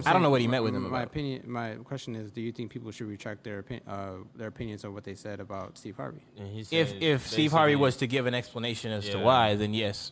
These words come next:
Speaker 1: If that was the same explanation. If he, he just met with him just to meet with him like Kanye was bullshitting,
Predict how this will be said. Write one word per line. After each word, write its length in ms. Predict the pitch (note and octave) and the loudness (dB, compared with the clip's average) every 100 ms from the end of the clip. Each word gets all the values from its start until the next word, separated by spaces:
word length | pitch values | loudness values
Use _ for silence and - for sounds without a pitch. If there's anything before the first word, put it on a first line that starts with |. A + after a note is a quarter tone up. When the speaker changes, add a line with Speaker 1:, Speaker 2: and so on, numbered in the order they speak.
| - | -6
Speaker 1:
If 200 | B2+ - | -4 2
that 120 | B2+ | 2
was 100 | A#2+ | 2
the 60 | G#2 | 2
same 180 | B2+ A2+ | -2 -2
explanation. 520 | G#2 G2+ A#2 G#2+ A2 | -2 -2 -2 -2 -2
If 140 | B2+ | -2
he, 200 | D3+ C#3+ D#3 | 0 2 2
he 100 | E3+ | 2
just 160 | C3 | 2
met 160 | C#3 D3 | 4 4
with 120 | D3 | 4
him 80 | B2+ | 2
just 160 | B2+ | -2
to 40 | A#2+ | -2
meet 160 | F#3 | 2
with 100 | F#3+ | 4
him 80 | F3 | 4
like 140 | C#3 B2 | 2 2
Kanye 300 | A3+ A3+ A3+ | 2 2 4
was 140 | A3 | 4
bullshitting, 500 | G#3 C4+ C4 D4+ D4+ | 4 2 0 -6 -6